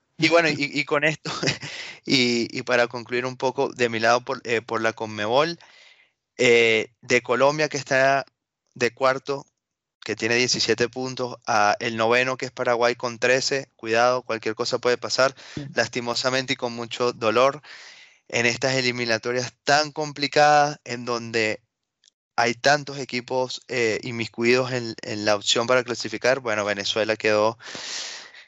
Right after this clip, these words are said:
Speaker 1: detrás de la ambulancia, como decimos nosotros.
Speaker 2: Una vez
Speaker 1: No
Speaker 2: más.
Speaker 1: com-,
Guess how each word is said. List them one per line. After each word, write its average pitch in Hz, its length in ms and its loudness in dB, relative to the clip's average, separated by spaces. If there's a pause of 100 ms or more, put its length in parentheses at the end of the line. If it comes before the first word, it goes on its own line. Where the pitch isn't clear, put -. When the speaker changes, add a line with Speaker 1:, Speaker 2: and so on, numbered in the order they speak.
(160)
Speaker 1:
detrás 110 340 2
de 107 60 -4
la 107 80 2
ambulancia, 107 520 -2
como 107 220 -8
decimos 101 360 -8
nosotros. 117 720 -2 (480)
Speaker 2:
Una 143 180 2
vez 139 80 4
Speaker 1:
No 120 100 2
Speaker 2:
más. - 80 -6
Speaker 1:
com-, 123 160 -4